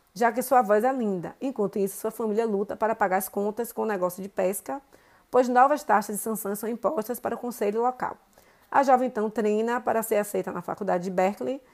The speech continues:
onde poderá seguir com o canto, mas ela precisa decidir entre continuar ajudando a fã-, sua família ou ir atrás de seus sonhos. É um filme assim, não tem nada de grande história.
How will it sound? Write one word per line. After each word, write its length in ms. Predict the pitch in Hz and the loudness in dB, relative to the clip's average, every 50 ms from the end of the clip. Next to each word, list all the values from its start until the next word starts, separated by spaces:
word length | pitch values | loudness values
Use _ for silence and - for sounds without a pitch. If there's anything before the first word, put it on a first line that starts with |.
| _ _ _ _ _ _ _ | _ _ _ _ _ _ _
onde 200 | - 254 269 285 | -4 -2 -2 -2
poderá 340 | - - 254 226 226 214 214 | 0 0 2 6 6 6 6
seguir 840 | 208 - - - - - 294 262 240 190 190 196 190 196 208 214 - - _ _ _ _ _ - | 4 0 -10 -10 -2 4 4 4 4 4 0 -2 -2 -2 -4 -6 -8 -14 _ _ _ _ _ -6
com 140 | - 262 269 | -6 -4 -4
o 40 | |
canto, 560 | 262 - 220 202 190 190 185 - - 196 208 208 _ _ _ _ _ _ _ - | -4 -4 -4 -2 -2 -2 -4 -6 -8 -10 -10 -12 _ _ _ _ _ _ _ -4
mas 180 | 220 240 214 | -2 0 2
ela 140 | 233 233 240 | 4 4 4
precisa 380 | 240 247 247 247 - 226 220 196 | 4 2 0 0 0 -2 -2 0
decidir 420 | 208 220 - 262 240 185 180 190 | 0 -2 -2 -4 -4 -2 -2 -4
entre 160 | 180 - - | -4 -4 -6
continuar 440 | - 202 196 - 214 202 196 190 190 | -8 -8 -6 -6 -4 -2 0 0 0
ajudando 360 | 196 190 208 185 180 180 175 | 0 0 -2 -2 -2 -4 -4
a 40 | 170 | -4
fã-, 220 | - - 202 185 | -6 -4 -6 -6
sua 140 | 180 - 190 | -4 -4 -6
família 640 | - - 240 226 208 196 196 208 202 214 226 240 - _ _ _ _ _ _ _ _ _ _ - | -6 -4 -4 -2 0 0 0 0 0 -2 -2 -4 -8 _ _ _ _ _ _ _ _ _ _ 2
ou 160 | 247 262 247 | 4 6 6
ir 280 | 240 240 262 277 - _ _ _ _ _ _ _ _ _ _ - | 6 4 0 -4 -6 _ _ _ _ _ _ _ _ _ _ -2
atrás 300 | 226 233 226 220 202 190 | -2 -2 0 0 -2 -2
de 60 | 196 | 0
seus 160 | - 262 254 | 0 0 0
sonhos. 260 | 254 202 175 185 - - _ _ _ _ | 0 -2 -8 -10 -12 -18 _ _ _ _
É 80 | - 277 | -12 -12
um 60 | 302 | -10
filme 160 | - 269 285 | -6 -6 -6
assim, 140 | 277 - 277 | -6 -4 -4
não 180 | 262 254 254 254 | -4 -4 -6 -6
tem 160 | - 285 269 | -6 -6 -6
nada 360 | 254 233 233 233 254 226 233 | -4 -6 -6 -6 -6 -6 -6
de 100 | 214 226 | -4 -6
grande 760 | 226 202 185 190 226 220 220 233 240 240 240 233 233 226 202 226 | -6 -6 -2 0 2 2 2 2 0 0 -2 -2 -2 -4 -4 -6
história. 840 | 202 - - - - - 185 170 175 175 180 185 175 170 165 175 | -10 -12 -14 -18 -12 -6 -4 -2 -2 -2 -4 -6 -6 -8 -10 -12